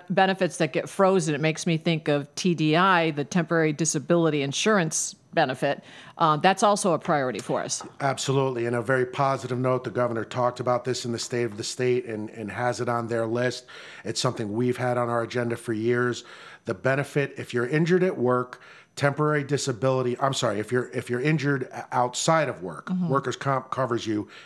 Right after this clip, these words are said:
Speaker 2: if you're injured at work. If you're injured outside of work or had develop an illness and you cannot work, temporary disability insurance is what you would rely on in the absence of a negotiated sick leave or disability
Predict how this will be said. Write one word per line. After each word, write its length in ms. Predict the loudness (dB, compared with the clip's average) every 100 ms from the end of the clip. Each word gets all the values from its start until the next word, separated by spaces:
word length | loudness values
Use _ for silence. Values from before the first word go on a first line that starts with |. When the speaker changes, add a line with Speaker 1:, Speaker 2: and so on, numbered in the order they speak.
| -12
Speaker 2:
if 160 | -6
you're 120 | -4 0
injured 300 | 0 0 -2
at 80 | -2
work. 260 | -4 -4 -14 -20 -20 -10
If 220 | -10 -2
you're 160 | -2
injured 320 | 2 2 4 4
outside 560 | 0 -2 -2 0 2
of 160 | 0 -2
work 440 | -4 -2 -4 -10 -18 _ -2
or 100 | 0
had 140 | 0
develop 400 | 0 2 2 2
an 80 | 0
illness 420 | 2 0 -2 -4
and 80 | -6
you 120 | -8
cannot 680 | -10 -6 -2 0 0 -2 -4 -14 -10
work, 420 | 0 2 2 -4 -12 -20 -20 _
temporary 440 | -2 0 2 0
disability 640 | 0 -2 -2 0 2 2 0
insurance 500 | -2 -2 -2 -2 -6
is 100 | -4
what 240 | -4 -2
you 140 | -2
would 180 | 0 0
rely 440 | -2 0 2 2 0
on 300 | -2 -6 -10 -14 -10
in 120 | -4
the 140 | 0
absence 460 | 2 2 -2 -6 -6
of 120 | -4
a 20 |
negotiated 760 | -4 -2 0 -2 -2 -2 -2 -6
sick 320 | -4 -6 -4
leave 240 | -2 -2 -2
or 60 |
disability 760 | -6 -8 -8 -6 -6 -6 -8